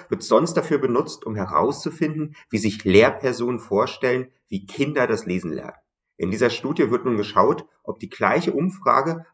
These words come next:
auch für die Befragung von Bibliothekspersonal genutzt werden kann. In der zweiten Studie geht es darum, ob mittels Wärmebildkameras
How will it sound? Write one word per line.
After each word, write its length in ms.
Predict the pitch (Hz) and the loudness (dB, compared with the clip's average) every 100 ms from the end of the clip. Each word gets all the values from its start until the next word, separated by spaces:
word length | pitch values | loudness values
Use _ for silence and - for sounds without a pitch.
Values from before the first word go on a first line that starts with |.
| _ | _
auch 300 | 95 143 165 | 6 6 2
für 120 | - | -6
die 60 | 107 | -6
Befragung 560 | 107 - 101 120 127 | -8 0 2 2 0
von 160 | - 98 | -2 -4
Bibliothekspersonal 960 | 101 98 - 131 131 - 101 92 82 78 | -4 -8 -6 -6 -6 0 2 2 -4 -4
genutzt 380 | 85 78 - - | -6 -10 -8 -6
werden 260 | 73 - | -6 -8
kann. 160 | - - _ _ _ _ - - | -18 -20 _ _ _ _ -20 -10
In 80 | - | 2
der 80 | 110 | 4
zweiten 340 | - 107 170 | 8 6 6
Studie 280 | 175 165 156 | 0 0 2
geht 160 | 139 139 | 0 0
es 120 | - | 0
darum, 460 | 101 131 185 175 - - | 4 4 4 2 0 0
ob 240 | 131 139 127 | 2 4 2
mittels 340 | 123 101 - | 0 -2 2
Wärmebildkameras 1120 | 85 - 170 160 151 - 156 160 151 180 - | 2 4 2 2 -2 -2 0 2 2 2 -2